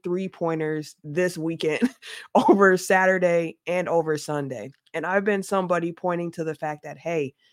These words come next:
Dame's production is something that is going to be very important for this Bucks team." And we've heard from Portland fans warning us,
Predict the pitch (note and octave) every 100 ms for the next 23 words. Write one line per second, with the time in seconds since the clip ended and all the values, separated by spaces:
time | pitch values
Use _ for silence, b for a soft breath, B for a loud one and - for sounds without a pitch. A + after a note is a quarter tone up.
0 | b b E3 E3 F3+ G#3 A#3 A#3+ - A#3
1 | G3+ A3 A#3 G#3+ F3+ E3+ F3 E3+ D#3+ D#3
2 | D3 D3+ D3 D3 C#3+ C#3 B2+ C3 C3+ D3
3 | C#3+ C#3+ D3 D3 F#3 G3+ - C3 B2+ -
4 | D#3+ D#3 D#3 F3 E3+ E3+ G#3 - A3 G#3
5 | F#3+ D#3+ D#3+ D#3+ F3 A3+ C4 G3+ D#3 D#3+